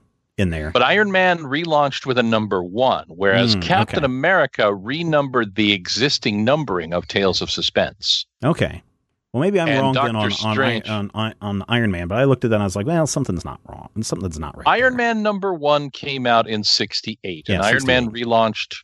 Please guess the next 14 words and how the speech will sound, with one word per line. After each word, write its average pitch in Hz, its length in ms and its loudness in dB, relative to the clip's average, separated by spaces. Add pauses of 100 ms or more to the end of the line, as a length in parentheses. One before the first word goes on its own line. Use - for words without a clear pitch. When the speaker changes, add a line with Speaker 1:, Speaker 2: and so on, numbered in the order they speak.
Speaker 2:
from 123 600 2 (440)
Tales 127 260 2
of 107 80 -10
Suspense. 113 420 -2
The 117 140 -2
other 156 220 2
half 160 280 -2
of 139 120 -18
Tales 139 260 -2
of 131 80 -10
Suspense - 460 -4
became 117 360 -2
Captain 113 400 -2
America, 98 680 0